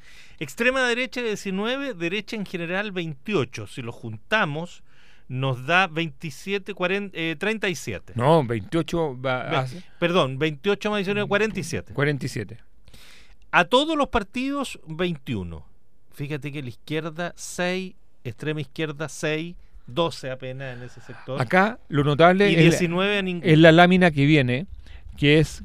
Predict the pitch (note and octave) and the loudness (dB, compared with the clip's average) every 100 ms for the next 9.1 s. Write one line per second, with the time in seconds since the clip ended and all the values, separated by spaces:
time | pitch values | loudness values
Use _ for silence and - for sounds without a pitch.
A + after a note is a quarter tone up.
0 | - C#3 C3 C3 B2+ B2+ B2 E3 E3+ F3 | 0 2 4 4 6 4 4 4 6 6
1 | - C#3+ - E3+ F#3 - - - - - | 6 6 4 2 2 0 -10 -16 -18 -4
2 | C#3+ C3+ F#3+ F#3 G3 - G3+ F3 E3 E3 | -2 6 8 10 6 10 8 8 2 0
3 | F3 F#3 F#3+ - F3+ - E3+ - - B2+ | 0 0 -2 -4 -10 -4 -4 -4 -4 -2
4 | - A#3 - C#3+ C3+ C3 B2+ B2+ E3 D#3+ | 2 0 2 2 2 0 -2 -2 -2 -2
5 | C3 B2+ B2 D3 D3+ E3 E3+ F3 E3 F#3 | -2 -2 -2 -4 -2 -2 0 -2 -2 -4
6 | G3+ D3+ B2+ D#3+ F#3 G3 C3+ C3+ C3 G#2+ | -4 -2 0 0 0 -2 -2 0 0 0
7 | E3 D3+ - D3 A#2+ - - - - - | 0 0 0 2 2 0 -20 -20 -18 -18
8 | - - E3 D3+ C3+ - A#3 F3+ C3 D#3 | -18 -4 0 2 0 0 2 2 0 -2